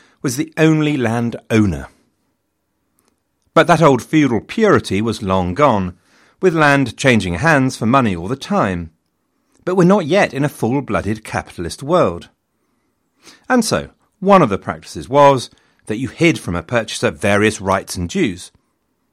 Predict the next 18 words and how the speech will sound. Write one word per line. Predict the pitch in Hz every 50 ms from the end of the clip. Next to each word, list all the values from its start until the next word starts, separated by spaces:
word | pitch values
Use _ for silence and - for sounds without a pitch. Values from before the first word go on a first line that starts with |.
| _ _
or | - 98 90 117
even | 185 233 165 104 117 170 - _ _ _ _ -
that | 247 - -
part | - 113 120 135 113
of | 110 95
the | 92
land | 98 104 101 107 110
was | 101 110 101
entailed | 120 117 110 110 - - 123 120 110 107 107 98 113
elsewhere, | 113 117 110 - - 175 180 156 107 82 82 82 - _ _ _ _ _
or | - 90
had | 117 127
in | 131 127
fact | 123 - 175 117 120 139
even | 139 135 165 156
been | 160 160 165 160
sold | - - 92 95 117
already. | 143 160 185 226 240 202 101 90 -